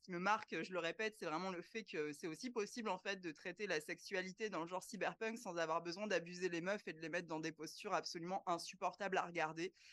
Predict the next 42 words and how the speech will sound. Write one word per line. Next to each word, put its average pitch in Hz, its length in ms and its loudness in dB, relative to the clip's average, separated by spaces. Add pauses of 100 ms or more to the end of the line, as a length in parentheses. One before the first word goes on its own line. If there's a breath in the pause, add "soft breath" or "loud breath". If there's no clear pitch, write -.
(280 loud breath)
Euh, 151 220 0
encore 185 300 4
aujourd'hui, 196 340 -2
c'est - 100 -4
un 160 140 4
genre 185 240 -2
qui - 120 -8
est - 100 -4
extrêmement 196 440 -2
sexualisé. 180 640 -2
Et 175 60 2
why 196 200 4
not ? 180 200 0
J'ai 156 180 -8
aucun 247 260 2
problème 233 380 4
avec 165 200 2
la 165 120 0
sexualisation, 185 880 -2
euh, 160 60 2
dans 170 180 -2
ce 180 60 -8
genre-là. 220 200 4
C'est 247 140 -8
même 180 160 0
quelque 180 240 -2
chose 214 200 -8
que 202 100 -10
j'apprécie. 175 540 -2 (360 loud breath)
Ce - 80 -20
qui 226 100 -2
me 226 60 2
dérange, 226 320 8
par 185 200 2
contre, 247 320 -2
c'est 190 120 -2
que - 80 -16
ça 165 160 0
soit 214 300 2
à 185 100 6
sens - 320 -8
unique 240 360 0